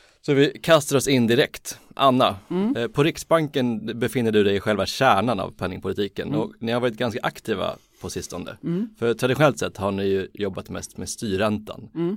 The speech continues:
Speaker 1: Men sen förra finanskrisen, skulle jag säga, så introducerar mer av okonventionella åtgärder.
Speaker 2: Mm.
Speaker 1: Och de har ni även använt er av nu efter coronakrisen. Och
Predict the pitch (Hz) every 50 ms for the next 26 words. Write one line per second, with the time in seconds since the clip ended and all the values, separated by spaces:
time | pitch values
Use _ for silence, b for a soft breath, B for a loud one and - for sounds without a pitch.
0 | 214 - - 101 98 127 123 123 - - - - 143 139 131 151 - 165 143 113
1 | 90 - - 87 - - 95 92 - 98 - - - 92 82 - - - 101 92
2 | - 98 92 - 90 82 - 95 92 92 87 87 90 92 - b b b b b
3 | b b b b b - 131 123 107 98 90 - - - 101 104 98 - 101 113
4 | 104 95 98 117 127 104 92 - - 135 147 131 104 - - - - _ - -
5 | 160 147 139 - - 117 127 127 123 135 131 120 110 104 101 92 92 95 - 98
6 | 95 92 90 92 92 - 95 90 92 92 95 104 113 135 135 110 92 87 - _
7 | _ _ - - - - - - - - - 107 120 107 92 90 92 95 - -
8 | 165 151 - - - - - - 110 117 107